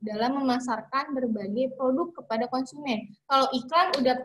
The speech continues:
pasti memasarkan suatu produk, bisa barang ataupun jasa. Medianya tadi d-, bisa dari mana saja? Bisa dari televisi, surat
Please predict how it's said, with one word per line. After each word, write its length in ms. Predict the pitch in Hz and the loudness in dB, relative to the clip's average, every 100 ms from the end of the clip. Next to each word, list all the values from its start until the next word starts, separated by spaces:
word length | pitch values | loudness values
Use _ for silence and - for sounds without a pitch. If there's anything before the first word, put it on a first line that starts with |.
| - | -2
pasti 420 | 226 226 - 339 349 | -2 -4 -8 -6 -2
memasarkan 680 | 302 254 247 226 277 320 349 | 0 0 0 -6 -4 -6 -4
suatu 320 | 262 254 254 | -6 -6 -4
produk, 420 | 285 277 349 349 - _ _ | -2 0 0 -2 -6 _ _
bisa 400 | 226 233 254 233 | -2 -2 0 2
barang 440 | 220 208 214 262 311 226 226 | 2 0 0 0 0 -4 -4
ataupun 480 | 214 220 294 349 - _ _ 214 | -6 -6 -2 -2 -4 _ _ 0
jasa. 560 | 233 208 - 262 247 | 0 0 0 2 4
Medianya 560 | 254 262 269 277 349 370 | 6 6 6 2 0 0
tadi 320 | 302 349 254 240 | 0 0 0 -2
d-, 180 | 240 | -2
bisa 240 | 240 262 302 | -4 -4 0
dari 240 | 269 277 | 2 2
mana 240 | 294 285 294 | 0 -4 -4
saja? 480 | 320 285 262 254 262 - _ _ _ _ - | -4 2 2 2 -2 -14 _ _ _ _ -6
Bisa 240 | 247 247 226 | -2 2 4
dari 240 | 220 226 | 4 2
televisi, 880 | 226 214 233 359 370 311 294 294 294 294 | -2 -4 -2 -2 -2 -2 0 0 -2 -2
surat 340 | 254 226 220 | -2 0 -2